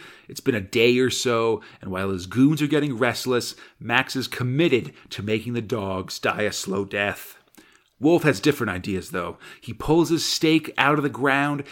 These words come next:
and starts beating up the goons. He steals a gun and kills a couple of them, but eventually there's too many of them, and he takes four or five shots to the chest and falls.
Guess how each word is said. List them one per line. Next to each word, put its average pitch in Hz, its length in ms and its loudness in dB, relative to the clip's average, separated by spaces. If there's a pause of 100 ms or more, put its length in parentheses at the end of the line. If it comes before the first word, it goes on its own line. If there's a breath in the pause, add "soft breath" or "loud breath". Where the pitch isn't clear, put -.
(120)
and 110 100 -8
starts 104 220 -2
beating 151 380 -4
up 139 180 -2
the 131 60 0
goons. 139 440 6
He 120 100 -4
steals 131 420 0
a 101 80 -4
gun 123 400 0
and 117 160 -4
kills 147 300 2
a 147 40 -4
couple 139 400 0
of 135 140 6
them, 135 200 0 (300 loud breath)
but 117 80 0
eventually 135 680 2
there's 117 220 0
too 165 200 0
many 123 260 0
of 110 100 -2
them, 113 200 -4 (280 loud breath)
and - 80 -8
he 110 60 -2
takes 110 240 0
four 127 340 2
or 120 60 2
five 113 340 -2
shots 104 380 -2
to - 80 -12
the 104 80 -6
chest - 520 0
and 95 140 -4
falls. 92 680 -4